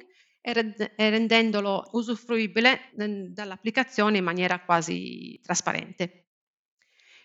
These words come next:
Come accade per tanti altri servizi, quindi gestiti da A W S,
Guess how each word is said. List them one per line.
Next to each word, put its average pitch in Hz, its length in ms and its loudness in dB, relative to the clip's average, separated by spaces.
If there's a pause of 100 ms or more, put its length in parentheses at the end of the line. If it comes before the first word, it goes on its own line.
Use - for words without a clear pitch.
(140)
Come 233 260 4
accade 220 400 2
per 196 220 -6
tanti 202 280 2
altri 196 240 4
servizi, 190 540 -2
quindi 202 260 -2
gestiti 196 300 -2
da 190 80 2
A 190 140 2
W 240 240 2
S, 208 320 2